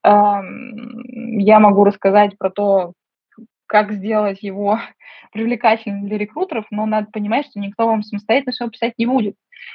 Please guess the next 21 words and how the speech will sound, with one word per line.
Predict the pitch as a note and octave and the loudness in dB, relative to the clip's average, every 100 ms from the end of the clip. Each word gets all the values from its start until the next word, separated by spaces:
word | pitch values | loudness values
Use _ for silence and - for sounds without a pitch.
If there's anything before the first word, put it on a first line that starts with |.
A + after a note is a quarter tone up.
| - | -6
То | G#3 | -2
есть | G#3 | 2
вам | A3 B3 | 4 4
нужно | A#3 A#3+ A3+ A3+ | 4 0 0 0
сделать | G#3 A#3+ A#3 A#3 | 0 0 -2 -2
его | A3+ | -4
привлекательным | G#3+ G#3+ - G#4 C4 A3 | -2 0 4 4 2 0
просто | G#3 G#3+ G#3 | 0 -2 -6
тогда, | G3+ G3 D4 | -6 2 2
когда | - A3 G#3+ G3+ F#3+ | 4 0 2 2 0
вы | G#3+ | -6
с | G#3 - | -6 -4
него | G3+ | -4
будете | F#3+ G3+ - - | -2 -6 -6 -18
писать, | G3+ - A#4 - _ - _ | -2 0 0 -2 _ -20 _
на | G#3+ | 2
вас | G#3+ G#3+ | 2 2
обращали | G3+ G#3 - G3+ F#3+ | -4 -4 -2 -2 -4
бы | F#3 | -6
внимание, | F#3 F#3 D#4+ A4 G#3 A3 _ _ _ _ | -4 0 2 2 -2 -4 _ _ _ _
и, | G3 A#3+ E4 | 2 2 4